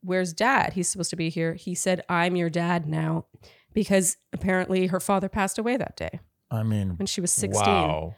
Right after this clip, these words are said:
Speaker 1: So her brother Stuart really was her father
Speaker 2: Yeah,
Speaker 1: figure,
Speaker 2: wow.
Speaker 1: and she says that he's amazing. He really has looked out for her. She
Speaker 2: That's
Speaker 1: calls him a
Speaker 2: it.
Speaker 1: real mensch.
Speaker 2: Yeah.
Speaker 1: Love that. And now we meet her sons, her daughter, three grandchildren, brother Stuart,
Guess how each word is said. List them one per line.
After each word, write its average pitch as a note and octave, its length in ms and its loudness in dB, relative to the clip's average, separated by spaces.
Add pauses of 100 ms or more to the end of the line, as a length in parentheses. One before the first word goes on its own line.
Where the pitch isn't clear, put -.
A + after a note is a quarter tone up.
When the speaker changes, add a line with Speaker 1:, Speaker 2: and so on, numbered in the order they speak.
(100)
Speaker 1:
So A#3 220 2
her A3 120 4
brother A3+ 340 6
Stuart G3+ 540 2
really F#3 300 2
was E3 240 0
her F3+ 100 -4
father G#3 380 4
Speaker 2:
Yeah, G3 140 -2
Speaker 1:
figure, E3+ 520 2
Speaker 2:
wow. - 80 0
Speaker 1:
and F#3 120 0
she F3+ 140 -4
says E3+ 300 -2
that E3 120 -8
he's F3 160 -4
amazing. F3 680 0
He F3 120 -2
really E3 480 -2
has E3+ 200 -8
looked E3 160 -6
out E3+ 160 2
for F3 120 -2
her. F3 240 0 (220)
She - 140 -8
Speaker 2:
That's E3+ 80 -2
Speaker 1:
calls F#3 160 4
him G3 100 2
a F3+ 60 0
Speaker 2:
it. E3+ 60 -2
Speaker 1:
real F#3 360 0
mensch. D#3+ 840 -6 (100)
Speaker 2:
Yeah. E2 260 -6 (120)
Speaker 1:
Love D3+ 240 -2
that. D#3 280 0 (440)
And G3+ 300 4
now G#3 160 4
we G#3 140 2
meet G3+ 260 2
her F#3+ 220 0
sons, B3 760 2
her F3 280 -4
daughter, G3+ 720 4
three A#3+ 240 -2
grandchildren, G3+ 580 0
brother G3 600 2
Stuart, E3 480 0